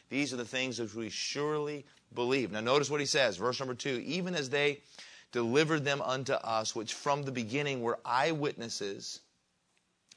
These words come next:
and ministers of the word. It seemed good to me also, having had perfect understanding of all things from the very first,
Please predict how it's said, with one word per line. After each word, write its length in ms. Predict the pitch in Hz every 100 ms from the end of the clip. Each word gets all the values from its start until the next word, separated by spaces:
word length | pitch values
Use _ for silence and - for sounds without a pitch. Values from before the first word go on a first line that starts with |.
| - -
and 340 | 120 123 123 127
ministers 540 | 170 196 - 156 131
of 180 | 139 120
the 80 | 139
word. 420 | 151 208 131 87 - _ _ _ _ _ - -
It 140 | 143 143
seemed 380 | 196 190 160
good 300 | 117 190 202
to 80 | -
me 180 | 160 156
also, 460 | 123 160 170 - 127
having 320 | 131 127 123
had 260 | 117 120
perfect 380 | - 208 214 180
understanding 560 | 165 135 - 131 123 117
of 100 | 101
all 260 | 123 196
things 280 | 185 170 147
from 140 | 120 131
the 80 |
very 200 | 117 120
first, 480 | 110 107 98 104 -